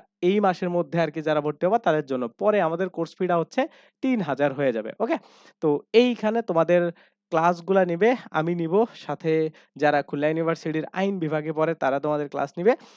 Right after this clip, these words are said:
এবং এইটার একটা ভালো এক্সপেরিয়েন্স হইলো, প্রায় আমরা প্রায় চার বছর ধরে তোমাদেরকে প্রায় মানে গাইডলাইন সহ বিভিন্ন পড়াশোনার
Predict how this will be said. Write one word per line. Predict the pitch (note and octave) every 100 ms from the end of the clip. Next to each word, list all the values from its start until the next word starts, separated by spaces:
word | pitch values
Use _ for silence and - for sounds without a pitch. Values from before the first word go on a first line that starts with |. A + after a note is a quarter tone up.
| _ A#3
এবং | C#4 B3+ G#3+ _ _ _ -
এইটার | A#3 A#3 B3+
একটা | B3 A#3+
ভালো | F3 E3 G3
এক্সপেরিয়েন্স | F#3 - F#3+ A#3 B3
হইলো, | G#3 D#3
প্রায় | D#3 D3+ D#3 D#3
আমরা | D3+ D#3 D#3 F3+
প্রায় | F3+ E3 D#3+ D#3
চার | - A3+ A3
বছর | F3+ D#3+ G3+
ধরে | F3+ G#3
তোমাদেরকে | G3 E3+ E3 F3 E3
প্রায় | D#3+ D3 D3 C#3+ - _ _
মানে | C3+ C#3
গাইডলাইন | C3+ D#3 E3+ E3+ E3 D#3+
সহ | D#3 D3+ D3+
বিভিন্ন | D3 D#3+ D#3+
পড়াশোনার | D3+ C3+ C#3 D#3 D3+